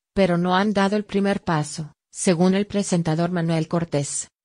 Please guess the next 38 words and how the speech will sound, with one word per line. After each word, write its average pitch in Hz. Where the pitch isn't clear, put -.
Sería 220
porque 190
la 165
cantante 190
se 185
sintió 165
tan 185
asustada 180
desde 165
el 160
momento 180
en 175
que 170
su 165
hija 190
la 175
agredió 170
en 165
Las 156
Vegas, 151
que 180
decidió 180
incluso 220
regalarle 180
un 175
departamento 180
a -
Frida 185
Sofía 196
con 170
tal 175
de 175
que 165
ella 160
se 170
quedara 160
en 165
Miami. 139